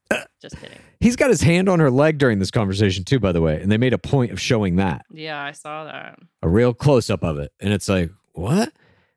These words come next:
Speaker 1: Did they force him to do that? Like, to make her think she's got a chance? I don't know.
Speaker 2: I don't know. But it's a, it's a, it's a move. Uh,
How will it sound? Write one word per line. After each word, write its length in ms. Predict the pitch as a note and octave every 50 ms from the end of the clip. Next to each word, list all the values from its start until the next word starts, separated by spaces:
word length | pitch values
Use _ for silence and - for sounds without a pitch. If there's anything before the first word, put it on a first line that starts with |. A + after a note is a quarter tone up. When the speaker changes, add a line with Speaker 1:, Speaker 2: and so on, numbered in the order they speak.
| _ _ _
Speaker 1:
Did 100 | - A2+
they 140 | G#2+ B2+ C#3
force 420 | - - - A2 A2+ C3+ C#3 - F#3
him 120 | F#3 F#3+
to 60 | F#3
do 180 | F#3 G3+ G#3+ G#3+
that? 260 | A3 A3+ A3+ A3+ - _ _ _ _ _ _ _ _ _ _
Like, 120 | - A2+ A2+
to 80 | - B2+
make 160 | B2 C3+ B2+
her 100 | D3 C#3+
think 220 | A#2+ C3 C#3 C#3+
she's 160 | - - D#3+ D3
got 160 | D#3+ D#3 C3
a 60 | A2+
chance? 640 | - - - C3 C#3 D#3+ F3 - - - - - _ _ _ _ _ _ _ _ _ _ _ -
I 80 | - C#3
don't 160 | D#3 D#3 D3+
know. 240 | D3+ D#3 C#3 G2 - - _ _ _ _ _ -
Speaker 2:
I 100 | E3 D#3+
don't 180 | D#3 D3 C#3+
know. 280 | C#3 C3+ C3+ C3 B2+ C3 _ _ _ _ _ _ _ _ _
But 140 | E3 E3 D#3
it's 340 | D#3 D3+ - _ - - -
a, 120 | - E3+ - _ _ _ _ _ _
it's 320 | - - G3 - - -
a, 60 | F#3 E3+ - _ _
it's 200 | F3 F3 F3 _
a 60 | G3
move. 420 | F3+ E3+ D#3 D3 C#3+ D3 D3 C#3+ _ _ _ _ _ _ _ _ _ _ _ _ _ _ _ _ _ -
Uh, 580 | - F3+ F3+ F3+ F3+ F3 F3 F3 F3 E3 E3